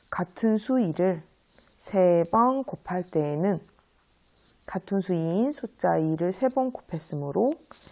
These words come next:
삼인 수를 이의 상단에 조그만하게 나타내며, 다시 한번요. 더하면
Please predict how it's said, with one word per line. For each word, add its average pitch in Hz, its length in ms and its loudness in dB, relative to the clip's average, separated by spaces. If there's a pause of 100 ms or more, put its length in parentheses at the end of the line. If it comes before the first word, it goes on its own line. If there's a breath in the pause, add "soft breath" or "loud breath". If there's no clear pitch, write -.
(320 loud breath)
삼인 262 640 0 (840)
수를 196 600 2 (680)
이의 175 1000 0
상단에 185 1000 -2
조그만하게 165 1040 -2
나타내며, 160 800 -4 (760 soft breath)
다시 170 220 -6
한번요. 180 720 -2 (580 loud breath)
더하면 175 560 -2